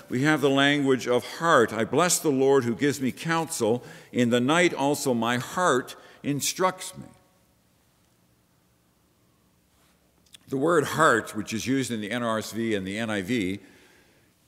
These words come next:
actually is the word for reins or for our kidneys. And the, the language in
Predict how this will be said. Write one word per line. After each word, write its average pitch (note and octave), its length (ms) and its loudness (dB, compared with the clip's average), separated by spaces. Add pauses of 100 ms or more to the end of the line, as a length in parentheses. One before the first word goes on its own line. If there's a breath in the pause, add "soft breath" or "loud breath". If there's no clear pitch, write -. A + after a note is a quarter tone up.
(240)
actually B2 600 2
is B2 160 -2
the A#2+ 120 2
word B2+ 400 4
for G2+ 260 0
reins A#2 880 0
or B2+ 240 0
for B2+ 300 -2
our A#2+ 160 0
kidneys. F2 1040 -8
And G2 320 -6
the, G#2 200 -4
the A2+ 180 -6
language B2+ 520 -4
in G#2 160 -10